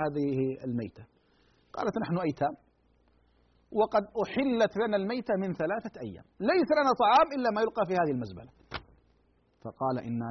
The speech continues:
لله وإنا إليه راجعون." "يا ابن المبارك، تأكل الفلوذج أنت وأصحابك وأموات المس-، وأبناء المسلمين يأكلون الميتة؟" فأمر بتلك القافلة كاملة فوزعها في تلك المنطقة،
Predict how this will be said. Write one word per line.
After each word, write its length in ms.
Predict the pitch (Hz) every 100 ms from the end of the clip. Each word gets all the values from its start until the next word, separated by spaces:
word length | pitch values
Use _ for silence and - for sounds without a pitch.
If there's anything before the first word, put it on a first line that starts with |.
| 110
لله 340 | 107 120 101
وإنا 380 | 110 113 107 98
إليه 220 | 110 104
راجعون." 460 | 107 120 110 - - _ _ _ _ _ _ _ _ _ _ _ -
"يا 60 | 202
ابن 100 | 226
المبارك، 460 | 226 220 254 254 208
تأكل 360 | 262 240 214 190
الفلوذج 480 | 180 196 233 180 226
أنت 180 | 185 165
وأصحابك 540 | 165 - 220 214 147 160
وأموات 320 | 151 185 196
المس-، 300 | 151 147 185
وأبناء 300 | 156 147 208 202
المسلمين 520 | 180 170 180 226 175
يأكلون 400 | - - 208 180
الميتة؟" 360 | 165 180 240 - _ _ _ _ _ _ _ _ _ - -
فأمر 300 | 233 262 240 208
بتلك 340 | 190 262 240 202
القافلة 480 | 190 240 214 220 214 190
كاملة 300 | 127 101 - _ _ _ _ _ _ _ _ _
فوزعها 640 | 208 220 196 165 240 226 220 -
في 100 | 208
تلك 300 | 277 302 311
المنطقة، 480 | 269 147 - -